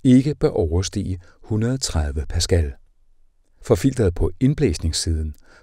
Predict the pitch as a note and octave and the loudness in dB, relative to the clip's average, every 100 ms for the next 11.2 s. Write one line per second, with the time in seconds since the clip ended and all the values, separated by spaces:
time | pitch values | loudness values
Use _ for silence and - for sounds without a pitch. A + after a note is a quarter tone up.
0 | - A#2 G2 - C3 - A#2 E2+ E2+ - | 0 2 2 -2 -6 -2 -2 0 -2 -2
1 | C#3 G#2 D#2+ F2+ - F2+ F#2 - - - | -2 0 -2 -4 -4 -4 -4 -8 -12 -4
2 | A#2+ C#3+ C3+ - B2+ G2 F2 F2 F#2 - | -4 -4 -6 -4 -4 -2 0 0 -4 -6
3 | C3+ C3 A#2+ E2 F2+ F#2+ - G2+ - D2 | -6 -4 -6 -2 -2 -4 -6 -8 -6 -6
4 | - - F2 - D#2+ C2 - _ _ _ | -6 -4 -4 -2 -2 -4 -12 _ _ _
5 | _ _ _ _ _ _ _ _ _ _ | _ _ _ _ _ _ _ _ _ _
6 | _ _ _ _ _ _ _ _ _ _ | _ _ _ _ _ _ _ _ _ _
7 | _ - B2 - A#2+ - C#3+ D3+ - F2+ | _ -2 -2 2 0 2 0 0 -2 -2
8 | - G2+ F#2 - G2 D2+ - - G#2 A2 | 4 2 2 -4 -6 -6 -6 -2 0 0
9 | G#2 F2+ G#2 - G2+ - - - - - | -2 -2 -2 0 -2 -4 -16 -20 -6 0
10 | C#3+ - F#2 D2+ E2+ - - E2+ G2+ D#2 | 0 0 0 0 -2 -2 -4 -2 -2 -2
11 | E2 D2 | -2 -4